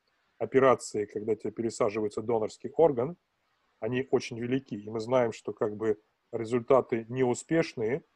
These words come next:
при любой донорской пересадке имеют достаточно большой процент. Здесь же сейчас вот эта вот простая технология имеет нулевую смертность, понимаешь, нулевую совсем, ноль. Вот, никакого отторжения.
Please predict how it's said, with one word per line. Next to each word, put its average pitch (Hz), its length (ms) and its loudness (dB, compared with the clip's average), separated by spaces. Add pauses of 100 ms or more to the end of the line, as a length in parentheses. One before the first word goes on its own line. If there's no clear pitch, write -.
(360)
при 120 140 -4
любой 123 300 6
донорской 117 400 -2
пересадке 120 560 -2 (100)
имеют 113 220 -8
достаточно 104 400 -8
большой 107 280 -6
процент. 107 380 -8 (360)
Здесь 143 300 0
же 127 80 -2
сейчас - 480 0 (360)
вот 120 160 -2
эта 135 160 4
вот 110 200 0
простая 123 520 4
технология 123 840 2 (960)
имеет 127 640 2 (260)
нулевую 143 680 4
смертность, 143 720 -2 (400)
понимаешь, 120 380 0
нулевую 123 560 -2
совсем, 101 420 -12 (200)
ноль. 107 180 -2 (1120)
Вот, 127 400 6
никакого 135 480 6
отторжения. 139 760 2